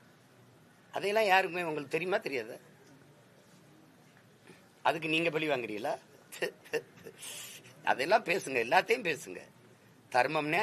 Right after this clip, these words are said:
நியாயம்னா, உண்மைனா எல்லாத்தையும் பேசணும். ஒரு நாட்டின் படையை அனுப்பி பாதுகாக்க போறேன்னு சொல்லிட்டு என் மக்களை கொன்னு குவிச்ச கொடிய படையை அனுப்பிய தலைவர் மதிப்பிற்குரிய ஐயா ராஜீவ்காந்தி அவர்கள். நீங்க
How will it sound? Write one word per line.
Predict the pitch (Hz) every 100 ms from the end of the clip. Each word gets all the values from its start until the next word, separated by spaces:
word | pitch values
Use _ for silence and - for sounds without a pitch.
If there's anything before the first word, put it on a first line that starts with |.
| 160
நியாயம்னா, | 139 143 143 143 185 139
உண்மைனா | 143 147 151 196 - 110
எல்லாத்தையும் | 143 170 208 190
பேசணும். | - 87 82 - - - - - - -
ஒரு | 113 123
நாட்டின் | 160 - 147 123
படையை | 139 151 143 120
அனுப்பி | 131 110 147 190 - - - - - - - - - - - - - - - - - - 127
பாதுகாக்க | 170 190 170 151 139
போறேன்னு | 127 127 123
சொல்லிட்டு | 113 127 131 135
என் | 117
மக்களை | 123 - 139 -
கொன்னு | 147 156
குவிச்ச | 135 123 113 -
கொடிய | 151 160 147 127
படையை | 117 120 110
அனுப்பிய | 110 113 110 98 -
தலைவர் | 113 131 165 - - - - 95
மதிப்பிற்குரிய | 117 104 110 123 127 110
ஐயா | 107 92 110
ராஜீவ்காந்தி | 110 110 104 107 110
அவர்கள். | 123 87 - - - - - -
நீங்க | 120